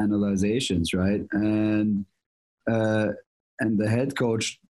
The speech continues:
has to make the decisions, right? And, and, and it's, and that's what you get paid for. It's, it's, uh,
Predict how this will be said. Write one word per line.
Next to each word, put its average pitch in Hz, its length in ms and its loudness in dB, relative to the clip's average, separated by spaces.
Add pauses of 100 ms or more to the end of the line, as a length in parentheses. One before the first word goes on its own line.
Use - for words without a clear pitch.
(140)
has 120 180 2
to 110 100 0
make 117 260 0
the 107 100 0
decisions, 104 720 0
right? 107 320 0
And, 104 260 0
and, 107 260 0
and 107 320 0
it's, - 460 -4 (720)
and 117 120 0
that's 117 240 0
what 120 200 0
you 120 80 2
get 110 240 0
paid 127 320 0
for. 98 300 0
It's, - 480 -4 (160)
it's, - 480 -2
uh, 107 580 2